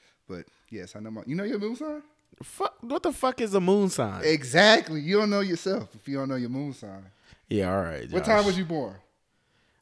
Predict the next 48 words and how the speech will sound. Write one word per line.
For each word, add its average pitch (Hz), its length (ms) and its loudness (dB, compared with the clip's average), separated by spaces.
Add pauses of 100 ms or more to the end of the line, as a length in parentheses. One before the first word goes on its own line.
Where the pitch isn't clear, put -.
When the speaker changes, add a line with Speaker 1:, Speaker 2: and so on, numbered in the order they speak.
Speaker 2:
I 107 120 4
was 113 80 4
born 120 240 2
at, 107 140 2
like, 98 160 -2
seven 101 280 -4
thirty 92 260 -4
in 80 60 -8
the 67 60 -10
morning. 58 340 -14 (220)
Speaker 1:
All - 60 -16
right, 101 160 -12
bro. 98 140 -14
You 104 120 -12
gotta 113 200 -8
look 117 120 -14
at - 100 -20
your 113 100 -14
moon 113 200 -14
sign, 95 320 -16
bro. 92 120 -18 (280)
It's - 80 -20
gonna 185 120 -8
tell 202 140 -6
you 180 80 -4
a - 20 -4
lot 170 120 -6
about 156 300 -10
you. - 60 -20 (2250)
Speaker 2:
This 220 200 4
is, 151 180 4
this 151 140 4
is 202 100 4
coming 175 240 6
from 156 100 2
the 139 60 2
same 151 220 6
person 139 360 4
who, 110 440 4
who 110 200 4
hates 120 320 2
when 110 160 0
motherfuckers 107 360 0
talk 110 160 -2
about 104 160 0
their 101 100 0
zodiac 92 500 -4
sign. 55 380 -12